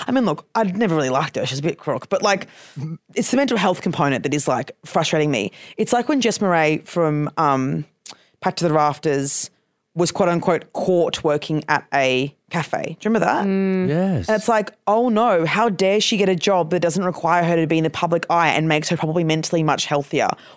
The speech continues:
Speaker 1: Wow, what is she meant to fucking do?
Speaker 2: Abby, are you preparing to open up your own cafe and that's why you
Speaker 1: I actually would love to own a
Speaker 2: <laughs>
Speaker 1: cafe.
Speaker 2: I know you said that
Speaker 1: I would
Speaker 2: before.
Speaker 1: love it. I would love it
Speaker 2: I'm
Speaker 1: so
Speaker 2: like,
Speaker 1: much.
Speaker 2: "This is the reason."
Speaker 1: But, like,
Speaker 2: No,
Speaker 1: if
Speaker 2: joking.
Speaker 1: I decided, if I decided tomorrow to quit
Speaker 2: Yeah.
Speaker 1: this job and,
Speaker 3: Mm.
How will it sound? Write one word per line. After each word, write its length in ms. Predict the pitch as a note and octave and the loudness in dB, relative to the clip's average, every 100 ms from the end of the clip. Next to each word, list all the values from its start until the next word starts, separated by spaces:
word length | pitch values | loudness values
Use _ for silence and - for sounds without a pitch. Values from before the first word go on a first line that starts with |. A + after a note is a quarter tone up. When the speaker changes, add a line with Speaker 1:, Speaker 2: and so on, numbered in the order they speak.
| _ | _
Speaker 1:
Wow, 420 | C#3+ F3+ E3+ B2+ | 0 2 2 2
what 180 | D#3 G3 | 2 2
is 80 | A3 | 0
she 100 | G#3 | 0
meant 160 | F#3+ | 0
to 80 | G3+ | 0
fucking 400 | - E3 - D3+ | 0 -2 -2 -2
do? 300 | D3 A#2 - - - G3+ | 0 -2 -4 -12 -6 -2
Speaker 2:
Abby, 200 | G3 F3 | 2 2
are 60 | |
you 120 | F3+ | 2
preparing 380 | F3 F#3+ F3+ E3 | 0 -2 0 -2
to 80 | E3 | -2
open 200 | C3 C#3+ | -2 -2
up 140 | A#2 - | -4 -4
your 140 | - | -4
own 140 | - | -4
cafe 320 | - - - B2+ | -4 -6 -6 -6
and 140 | - | -6
that's 220 | - - | -6 -6
why 140 | - - | -8 -6
you 160 | A2+ D3+ | -4 0
Speaker 1:
I 120 | D#3+ | 0
actually 220 | - C4+ | 0 0
would 120 | B3+ | 2
love 160 | D3 - | 2 0
to 100 | - | 0
own 120 | C#3 | 0
a 40 | C3+ | 2
Speaker 2:
<laughs> 0 | |
Speaker 1:
cafe. 500 | F#4+ - G4+ G4+ D#4 | 0 0 0 2 2
Speaker 2:
I 220 | F#4+ F4+ | 0 0
know 100 | E4 F#4 | 0 -2
you 140 | E4 | -2
said 280 | - D4+ C4 | -2 0 0
that 180 | B3 F3+ | 0 2
Speaker 1:
I 80 | |
would 120 | F3 G3+ | 2 2
Speaker 2:
before. 120 | D#3+ | 2
Speaker 1:
love 140 | C3 C#3 | 0 0
it. 200 | C3 - | -2 0
I 80 | F#3 | 0
would 140 | F3 | 2
love 160 | C#3+ - | 0 2
it 60 | |
Speaker 2:
I'm 60 | - | 2
Speaker 1:
so 40 | D#4+ | 2
Speaker 2:
like, 180 | D4 | 2
Speaker 1:
much. 80 | A#3+ | 0
Speaker 2:
"This 160 | D4 D#4+ | 0 2
is 160 | E4 | 0
the 100 | C4 C4+ | 0 2
reason." 240 | C4+ G4 | 2 2
Speaker 1:
But, 60 | B3+ | 2
like, 160 | F#4 | 2
Speaker 2:
No, 100 | F#4+ E4+ | 2 2
Speaker 1:
if 120 | - | 2
Speaker 2:
joking. 140 | D#4 | 2
Speaker 1:
I 180 | E4+ A4+ | 2 2
decided, 300 | A#4+ A4 F#4 | 2 0 0
if 120 | C#4+ | 0
I 140 | - E4+ | 2 2
decided 360 | A4 F4+ C#4 | 2 0 0
tomorrow 380 | B3+ B3+ G3 D#3+ | 0 2 2 2
to 120 | E3 | 0
quit 220 | G#3 B3 F3+ | -4 -4 -2
Speaker 2:
Yeah. 80 | |
Speaker 1:
this 160 | B3+ - | 0 0
job 400 | G#3 D#3+ D3+ E3 | 2 2 0 0
and, 360 | G3+ G3 F#3+ E3+ | 0 0 0 -2
Speaker 3:
Mm. 120 | G3 | -4